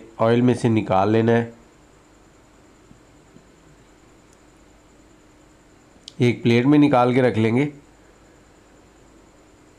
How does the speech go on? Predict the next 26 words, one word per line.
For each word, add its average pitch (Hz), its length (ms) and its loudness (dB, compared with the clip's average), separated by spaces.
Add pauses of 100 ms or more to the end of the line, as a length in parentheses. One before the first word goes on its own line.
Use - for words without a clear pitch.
(2000)
और 123 120 0
अब 135 180 0
इसी 180 280 2
ऑयल 151 260 2
के 151 80 0
अंदर 139 260 2
हमने 127 440 2
थोड़े 113 260 0
से 117 120 -2
मसाले 104 400 0
डालने 95 300 0
हैं। 101 100 -4
अगर 117 220 0
आपको 120 280 0
ऑयल 123 280 2
ज़्यादा 120 280 0
लग 131 180 0
रहा 131 120 2
हो 131 60 0
तो 131 80 0
आप 107 240 0
ऑयल 117 300 0
कम 113 260 0
कर 117 140 2
लें। 117 160 0 (580)
तो - 60 -16